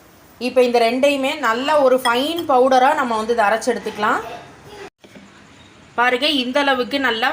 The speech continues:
ஃபைன் பவுடரா அரைச்சு எடுத்து வச்சுக்கலாம். இப்போ மிக்ஸி ஜார்ல இந்த அரைச்ச பொடியோட சேர்த்து அரை கப் வந்து நம்ம தயிர் சேர்த்துக்கலாம். எந்த கப்ல வந்து நம்ம ரவை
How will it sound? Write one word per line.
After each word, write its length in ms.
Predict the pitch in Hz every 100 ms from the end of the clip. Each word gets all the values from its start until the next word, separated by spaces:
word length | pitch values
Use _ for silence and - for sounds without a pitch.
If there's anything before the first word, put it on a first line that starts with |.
| -
ஃபைன் 360 | 247 262 294 294
பவுடரா 360 | 226 220 233 294 220
அரைச்சு 260 | 233 233 220
எடுத்து 180 | 202 220
வச்சுக்கலாம். 420 | - 208 214 359 480 - - - - - - - - - - - - - - - _ _ _ - 233
இப்போ 140 | 247 233
மிக்ஸி 260 | 220 320 277
ஜார்ல 320 | 285 254 285 320
இந்த 100 | 254 220
அரைச்ச 260 | 247 269 247
பொடியோட 340 | 233 254 262 262
சேர்த்து 260 | 247 214 302 - 208
அரை 140 | 247 285
கப் 180 | 285 277 254
வந்து 160 | 254 294
நம்ம 180 | 240 269 240
தயிர் 240 | 233 226 226
சேர்த்துக்கலாம். 460 | 202 196 208 339 - - - - _ - - - - - - - 214
எந்த 160 | 233 302 311
கப்ல 260 | 277 262 240
வந்து 160 | 233 285
நம்ம 160 | 262 220
ரவை 200 | 202 254